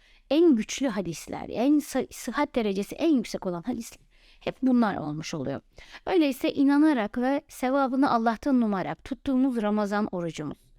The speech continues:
e, yediğimiz sahur yemeklerimiz, açtığımız oruçlarımız, kıldığımız namazlarımız, teravihlerimiz, Kadir Gecesi ibadetlerimiz, girdiğimiz itikaf,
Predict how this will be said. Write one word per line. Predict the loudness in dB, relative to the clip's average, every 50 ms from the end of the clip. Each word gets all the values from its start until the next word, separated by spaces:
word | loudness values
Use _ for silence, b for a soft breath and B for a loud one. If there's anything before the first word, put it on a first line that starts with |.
| b b b b b b b b _
e, | -4 -2 0 0 -2 -2 -2
yediğimiz | -2 -2 -2 0 0 0 0 2 2 2 0
sahur | -2 -4 -6 -6 -2 0 0 0
yemeklerimiz, | 0 0 -2 -4 -4 -6 -6 -6 -6 -6 -6 -8 -10 -12 -14 -18 b b b b b b b
açtığımız | -4 -4 -4 -6 -4 -2 0 2 2 2 0 0 0
oruçlarımız, | 0 0 0 -2 -4 -6 -6 -4 -4 -4 -4 -6 -8 -8 -12 -18 b b b b b _
kıldığımız | -6 -2 -2 0 0 0 0 0 0 0 0 0
namazlarımız, | 0 0 0 0 -2 -2 -2 -4 -4 -4 -4 -2 -2 -4 -4 -6
teravihlerimiz, | -6 -6 -4 -2 0 0 0 -2 -2 -4 -6 -4 -4 -4 -6 -6 -8 -10 -12 -14 b b b b b b
Kadir | -6 -4 -2 0 0 0 0
Gecesi | 2 0 0 0 -2 -2 -4 -4 -4
ibadetlerimiz, | -4 -4 -2 -2 -4 -2 -4 -4 -6 -6 -6 -6 -4 -4 -4 -6 -8 -10 -14 _ _ -2
girdiğimiz | 0 2 2 2 0 0 0 0 0 0 -2 -4
itikaf, | -6 -6 -6 -6 -8 -10 -10 -8 -8 -8 -10